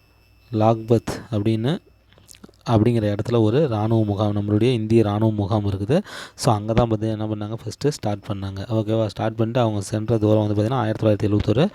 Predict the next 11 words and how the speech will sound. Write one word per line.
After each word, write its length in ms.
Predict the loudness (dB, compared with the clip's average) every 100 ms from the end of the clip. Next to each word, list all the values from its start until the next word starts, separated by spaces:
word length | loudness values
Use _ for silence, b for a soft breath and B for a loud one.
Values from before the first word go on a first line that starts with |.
| B B B 0
கிலோமீட்டர் 480 | 4 6 4 0
தூரம். 300 | 0 0 0 -2
ஓகேவா? 360 | -4 -2 -4
So, 200 | -2 -2
அதுதான் 320 | -2 -2 -2 -2
அது. 180 | -4 -10 _ _ _ _ -4
ஓகேவா? 340 | 0 2 2 0 B B B
இதுல 200 | -2 0
வந்து 120 | 0
பார்த்திங்கன்னா, 460 | -2 -2 -4 -4 -4
இந்த 300 | -6 -6 -4